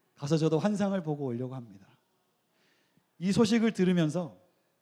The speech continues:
제가 "아, 왜 우리 딥밴 아이들 월십 해야 되는데 이 시기에 하나님 이 뉴스를 보게 하실까?" 요 며칠 안 됐잖아요, 이 뉴스가 뜬 지.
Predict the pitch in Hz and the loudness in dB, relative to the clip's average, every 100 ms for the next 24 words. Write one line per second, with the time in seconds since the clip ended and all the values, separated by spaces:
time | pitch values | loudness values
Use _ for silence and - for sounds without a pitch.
0 | _ _ - - 120 139 110 - _ _ | _ _ -20 -12 -8 -6 -8 -14 _ _
1 | _ _ _ - 113 135 190 196 175 - | _ _ _ -20 -2 0 2 0 -6 -14
2 | _ _ 135 143 151 202 180 160 156 127 | _ _ -10 -4 -2 -2 -2 -4 -4 -4
3 | 131 156 165 156 139 127 120 147 190 170 | -4 -6 -8 -8 -8 -12 -10 -8 -6 -4
4 | 160 170 160 139 165 143 - 151 143 131 | -4 -4 -4 -4 -4 -6 -6 -6 -4 -6
5 | 127 120 - 117 165 156 147 - 110 123 | -2 -4 -4 -10 -8 -4 -4 -4 -8 -8
6 | 147 131 123 120 123 - 127 120 170 117 | -6 -8 -8 -10 -10 -10 -12 -12 -16 -16
7 | 107 | -18